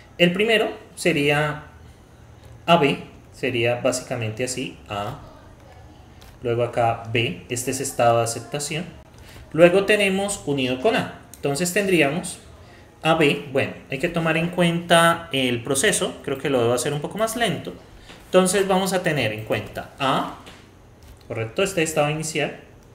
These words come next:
este acepta A, y tenemos epsilon al lenguaje que acepta B, ¿correcto? Y este sería de aceptación. Recuerden que los de aceptación de segundo pasarían a ser, pues, normales.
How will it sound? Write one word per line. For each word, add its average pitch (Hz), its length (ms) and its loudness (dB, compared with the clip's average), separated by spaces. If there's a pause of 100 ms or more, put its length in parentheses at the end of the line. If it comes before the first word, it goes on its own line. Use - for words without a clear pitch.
(360)
este 151 180 0
acepta 151 520 0
A, - 180 -8 (380)
y 254 180 -2
tenemos 208 520 0
epsilon 214 560 2 (960)
al 160 160 4
lenguaje 175 400 4
que 175 120 -2
acepta - 600 -6
B, 139 280 -2 (300)
¿correcto? 127 540 -6
Y 139 80 -2
este 143 220 0
sería 160 320 0
de - 340 -6
aceptación. 135 680 -6
Recuerden 156 340 -4
que 214 100 -4
los 196 100 0
de 175 80 0
aceptación 139 480 -2
de 170 80 -4
segundo 175 400 -2
pasarían 107 380 -12
a 104 60 -12
ser, - 220 -16 (120)
pues, 113 140 -18
normales. - 500 -20